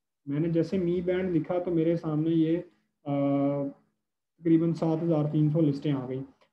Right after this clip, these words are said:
अब मैंने यहाँ पर, मैंने आपको क्या बताया, जो अभी मैंने आपको क्राइटेरिया बताया, ये देखें कि यहाँ पर बीस, दस लिस्टें ऐसी होनी चाहिए जिनके पास बीस प्लस रिव्यूज हों।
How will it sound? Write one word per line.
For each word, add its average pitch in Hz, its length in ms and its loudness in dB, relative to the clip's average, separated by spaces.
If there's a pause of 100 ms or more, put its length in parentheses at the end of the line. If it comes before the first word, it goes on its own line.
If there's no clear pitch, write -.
(220)
अब 190 60 -10
मैंने 214 240 -2
यहाँ 202 220 0
पर, 208 160 -4
मैंने 202 180 -2
आपको 202 200 -2
क्या 196 220 0
बताया, 196 560 -2 (260)
जो 160 200 0
अभी 175 120 0
मैंने 175 200 -4
आपको 170 180 -6
क्राइटेरिया 160 480 0
बताया, 160 300 -4
ये 160 180 2
देखें 156 340 -4 (420)
कि 180 80 -4
यहाँ 175 380 -2
पर 202 120 0
बीस, 190 720 0 (420)
दस 190 260 2
लिस्टें 202 340 0
ऐसी 180 300 0
होनी 175 200 2
चाहिए 185 260 0
जिनके 190 240 -2
पास 190 200 0
बीस 170 340 -6
प्लस 180 360 -2
रिव्यूज 143 340 2
हों। 120 120 -6